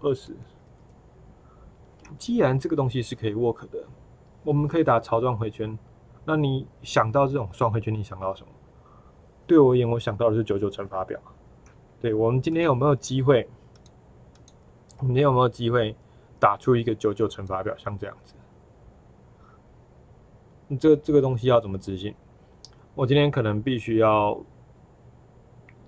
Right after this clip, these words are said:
把这个东西，原本我们的这个程式码加上 table T R T D的概念。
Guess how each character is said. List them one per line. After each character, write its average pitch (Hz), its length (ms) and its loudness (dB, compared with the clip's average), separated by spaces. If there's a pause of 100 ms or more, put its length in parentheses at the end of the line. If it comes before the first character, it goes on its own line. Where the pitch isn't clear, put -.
(500)
把 110 160 2
这 - 100 -6
个 123 100 0
东 107 240 -2
西， - 180 -12
原 120 200 0
本 123 100 0
我 107 120 -2
们 98 80 -4
的 101 100 -2
这 98 100 -8
个 117 80 -2
程 101 220 -6
式 107 160 -4
码 - 180 -6 (460)
加 117 220 4
上 113 320 -2 (480)
table 117 400 -2 (320)
T 120 180 0
R 95 140 2
T - 180 -12
D 107 140 -8
的 104 80 -10
概 95 200 -6
念。 101 200 -14